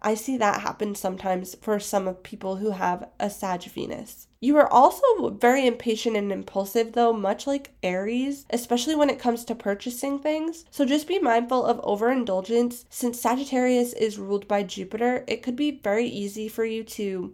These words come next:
overindulge, or you find that you attract many relationships throughout your life. You are a very free-spirited soul that wants a partner who allows them to live life to the absolute fullest, and you remind people to do the same.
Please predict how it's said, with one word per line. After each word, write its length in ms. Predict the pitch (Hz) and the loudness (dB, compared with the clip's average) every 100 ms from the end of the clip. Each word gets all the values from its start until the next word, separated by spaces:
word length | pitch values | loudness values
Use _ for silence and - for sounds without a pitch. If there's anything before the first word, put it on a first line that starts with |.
| - | 6
overindulge, 920 | 240 254 262 240 220 196 202 208 202 - | 6 8 6 6 6 2 4 2 -2 -4
or 240 | 202 196 196 | 2 2 2
you 240 | 196 214 | -2 -4
find 300 | - 220 262 | 0 2 4
that 120 | 277 | 2
you 80 | 277 | 0
attract 440 | 254 - 208 - - - | -2 -2 -2 -2 -18 -8
many 440 | 202 208 220 247 | -4 0 2 0
relationships 760 | 233 208 196 196 214 214 208 - | 0 -4 -4 -6 -6 -6 -6 -8
throughout 480 | - 202 - 185 - | -6 -6 -2 -4 -4
your 180 | 185 175 | -6 -4
life. 340 | 190 - - | -4 -6 -4
You 100 | - | 2
are 80 | 254 | 4
a 240 | - 233 - | 4 -2 0
very 320 | 233 240 320 | 2 2 0
free-spirited 880 | - 233 240 240 - 208 220 240 226 | -2 -2 -2 -4 -6 -2 0 0 -4
soul 320 | - 196 220 | 0 2 2
that 180 | 220 190 | 0 0
wants 240 | 208 240 | 0 -2
a 60 | 302 | -6
partner 420 | - 214 - 226 | -4 -2 0 -2
who 160 | 233 220 | 0 0
allows 340 | 196 185 208 | 2 0 0
them 180 | 247 254 | -2 -2
to 100 | 269 | -2
live 280 | 240 202 214 | -2 -2 0
life 380 | 202 190 202 - - | 0 0 0 -6 -16
to 160 | - 220 | -10 -6
the 140 | 214 | -4
absolute 500 | 180 190 - 240 254 - - | -6 -8 -4 -2 -4 -8 -4
fullest, 640 | 190 190 254 - - - - _ - | -2 2 0 -2 -10 -18 -20 _ -6
and 420 | 330 359 311 285 - | 0 4 4 2 -2
you 240 | 226 302 | 0 2
remind 360 | 302 254 240 240 | 4 6 4 2
people 260 | 233 226 | -4 -2
to 100 | 220 | -2
do 220 | 208 185 | -4 -4
the 80 | 180 | -6
same. 460 | 180 - - - | -6 -8 -8 -10